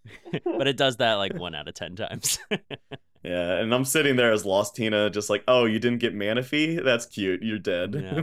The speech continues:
Speaker 1: bam, bam.
Speaker 2: <laughs> Yeah, I've got
Speaker 1: Oh,
Speaker 2: water
Speaker 1: God, the
Speaker 2: energies, your
Speaker 1: V-Star.
Speaker 2: Magnemites are gone, and now I'm gonna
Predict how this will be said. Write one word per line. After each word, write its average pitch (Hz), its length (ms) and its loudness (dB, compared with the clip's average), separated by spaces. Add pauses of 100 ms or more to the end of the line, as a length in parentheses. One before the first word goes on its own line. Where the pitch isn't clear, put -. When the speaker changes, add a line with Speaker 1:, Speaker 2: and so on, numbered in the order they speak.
Speaker 1:
bam, 190 320 0
bam. 190 420 0
Speaker 2:
<laughs> - 600 -2
Yeah, 95 240 -8 (120)
I've 123 160 -6
got 131 140 4
Speaker 1:
Oh, 117 120 0
Speaker 2:
water 113 180 4
Speaker 1:
God, 135 80 4
the - 80 2
Speaker 2:
energies, 143 500 -2
your 113 100 0
Speaker 1:
V-Star. 110 180 4
Speaker 2:
Magnemites 135 400 2
are 143 60 0
gone, 143 440 2
and 107 200 -4
now 113 200 2
I'm 113 140 -2
gonna 104 340 -2